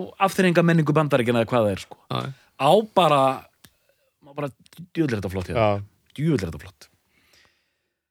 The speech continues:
Speaker 1: Þannig að, sko, já, já, ég sammála öllu.
Speaker 3: <laughs> Tvennt,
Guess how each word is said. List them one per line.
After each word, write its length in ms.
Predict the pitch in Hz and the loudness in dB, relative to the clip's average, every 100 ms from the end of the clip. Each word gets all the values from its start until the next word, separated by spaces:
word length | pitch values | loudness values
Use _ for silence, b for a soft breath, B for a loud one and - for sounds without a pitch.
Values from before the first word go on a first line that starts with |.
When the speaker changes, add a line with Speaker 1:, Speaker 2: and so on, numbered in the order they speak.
| _ _ - | _ _ 0
Speaker 1:
Þannig 160 | 107 | 4
að, 100 | 110 | 4
sko, 220 | 104 117 110 107 104 76 67 b b b b b b b b b _ _ _ _ _ _ _ _ | 2 2 4 4 0 -6 -20 b b b b b b b b b _ _ _ _ _ _ _ _
já, 200 | 95 123 | -10 -8
já, 260 | 104 131 113 120 b b b b - | -8 -8 -12 -18 b b b b -12
ég 80 | 113 | -2
sammála 280 | 143 139 | 2 2
öllu. 160 | 127 123 - _ _ _ | 0 -4 -10 _ _ _
Speaker 3:
<laughs> 1300 | - - 302 302 214 - - - 135 - _ _ - - | -8 2 4 4 0 -4 -14 -14 -16 -20 _ _ -14 2
Tvennt, 380 | 233 226 - | 2 2 -14